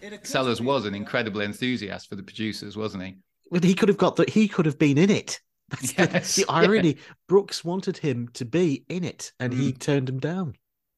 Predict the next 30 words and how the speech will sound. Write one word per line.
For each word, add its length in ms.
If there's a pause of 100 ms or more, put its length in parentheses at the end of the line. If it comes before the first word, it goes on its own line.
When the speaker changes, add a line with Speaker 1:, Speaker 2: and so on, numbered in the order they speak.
(220)
Speaker 2:
Mm. 200 (840)
I 100
know, 240
it's, 220
it's, 320
it's, 320
it's 220
crazy, 320
but 160
he, 160
he 120
used 340
to, 240 (420)
at, 200
at 160
the 60
drop 240
of 120
a 80
hat, 240
he 60
used 160
to 60
project 400
it 100
at 60
his 160
home, 300
didn't 180
he? 160